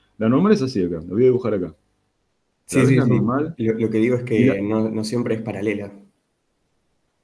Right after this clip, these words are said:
Speaker 1: No.
Speaker 2: ¿Qué pasa si la
Speaker 1: No,
Speaker 2: corriente
Speaker 1: no, no, pero no importa, no importa eso, no importa. Lo que importa es el sentido.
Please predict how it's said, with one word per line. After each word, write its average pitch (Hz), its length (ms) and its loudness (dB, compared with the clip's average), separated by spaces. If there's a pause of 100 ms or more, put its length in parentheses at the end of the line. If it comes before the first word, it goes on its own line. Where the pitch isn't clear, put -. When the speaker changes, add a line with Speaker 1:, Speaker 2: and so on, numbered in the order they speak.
(600)
Speaker 1:
No. 120 300 6
Speaker 2:
¿Qué 107 80 2
pasa - 180 -6
si - 220 -10
la 101 220 -4
Speaker 1:
No, 202 40 -12
Speaker 2:
corriente 226 360 8
Speaker 1:
no, 220 200 4
no, 196 140 4
pero 190 160 4
no 208 60 6
importa, 113 560 6
no 135 60 2
importa 123 500 0
eso, 82 400 -8
no 107 80 -4
importa. 95 600 -2
Lo 101 160 0
que 113 80 2
importa 175 380 4
es 123 100 0
el 135 160 2
sentido. 117 840 -2